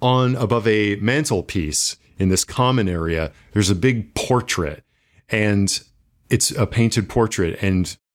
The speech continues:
you'd recognize it from the photos that you just saw. It's a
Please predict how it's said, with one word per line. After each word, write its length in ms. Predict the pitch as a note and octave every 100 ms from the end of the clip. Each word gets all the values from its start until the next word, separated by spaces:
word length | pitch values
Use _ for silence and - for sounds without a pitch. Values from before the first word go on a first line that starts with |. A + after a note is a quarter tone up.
| _
you'd 200 | - A#2
recognize 460 | G#2+ B2+ D#3 A#2 A2
it 60 | B2
from 100 | A#2
the 60 |
photos 500 | - - E3 B2+ F2
that 80 | E2+
you 160 | A2 G2+
just 340 | E2 G#2+ A2
saw. 380 | - A2 B2+ D2+ - -
It's 260 | B2+ G#2+
a 260 | B2 G#2+ G#2